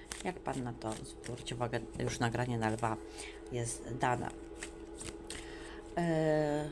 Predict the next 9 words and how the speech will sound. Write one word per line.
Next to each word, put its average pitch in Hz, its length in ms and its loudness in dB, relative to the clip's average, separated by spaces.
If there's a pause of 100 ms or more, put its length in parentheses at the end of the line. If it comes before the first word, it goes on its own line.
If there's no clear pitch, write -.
(200)
jak 202 200 4
również 127 960 0
zapraszam 147 540 -2
was 127 160 -2
do - 80 -2
polubień, 147 340 2
do 135 80 0
subskrypcji, 135 720 -2
jeśli 113 300 0